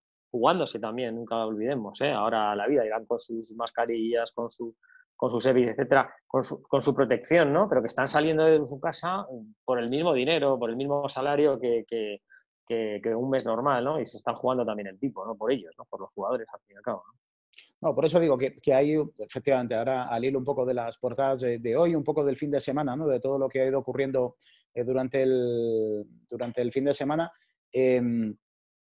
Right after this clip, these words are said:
Speaker 2: el mismo día en el que se apruebe un erte en el Fútbol Club Barcelona, resulta que se habla de fichar a Lautaro. Hoy, por ejemplo,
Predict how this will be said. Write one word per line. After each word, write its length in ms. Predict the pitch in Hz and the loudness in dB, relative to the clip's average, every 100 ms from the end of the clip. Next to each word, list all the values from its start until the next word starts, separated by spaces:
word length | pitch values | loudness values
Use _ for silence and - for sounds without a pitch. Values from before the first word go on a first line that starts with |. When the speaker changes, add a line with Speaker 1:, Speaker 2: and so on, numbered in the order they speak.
| _ _ _ _ _ - | _ _ _ _ _ 0
Speaker 2:
el 180 | 127 127 | 2 2
mismo 380 | 131 139 151 | 2 0 2
día 120 | 156 156 | 2 2
en 60 | |
el 80 | 120 | 0
que 120 | 123 | -2
se 80 | 123 | -2
apruebe 280 | 110 131 139 | -2 0 0
un 160 | 135 139 | 0 -2
erte 220 | 139 135 | -2 -4
en 100 | 131 | -2
el 140 | 127 | -2
Fútbol 220 | 123 135 131 | -2 -4 -2
Club 160 | 131 | -4
Barcelona, 420 | - 135 131 151 | -4 0 2 2
resulta 300 | 147 131 127 | 0 0 -2
que 120 | 123 113 | -2 -2
se 80 | |
habla 180 | 123 120 | 0 0
de 80 | 117 | 0
fichar 320 | 117 - 117 | -4 -8 -4
a 200 | 117 110 | -4 -2
Lautaro. 600 | 110 113 117 160 127 107 - | -2 -4 4 4 6 2 2
Hoy, 160 | 131 | 0
por 160 | 131 139 | 2 0
ejemplo, 400 | 147 143 151 | 0 0 0